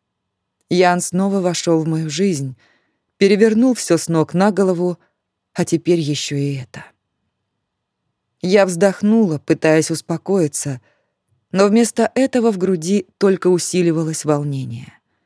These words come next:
Что теперь будет дальше? Как вести себя с Яном после этого? Игорь был прав. Ян мог ранить, даже не осознавая.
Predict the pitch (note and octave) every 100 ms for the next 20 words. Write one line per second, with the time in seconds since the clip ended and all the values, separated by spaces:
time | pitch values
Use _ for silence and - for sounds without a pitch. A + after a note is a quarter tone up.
0 | _ _ _ _ _ _ _ _ - -
1 | - F#3+ F3+ F3+ - F#3 D#3+ D#3+ D#3 D3+
2 | D3 E3 C#3+ - - - _ _ _ _
3 | _ _ _ - A3+ A3 F3 D3+ E3 -
4 | E3 D#3 - D3 F#3 D3+ C3+ C#3 - C#3+
5 | D3 - C3+ - _ _ _ _ _ _
6 | _ _ _ - A#3+ G#3 F#3 F#3+ F3+ G3
7 | F#3 C3+ - _ _ _ _ _ - F3
8 | F3+ E3 E3 D3+ - E3+ G3 B2+ B2 -
9 | E3+ E3+ F3 D#3+ D#3+ D#3 - C#3 C3+ B2+
10 | B2 B2 -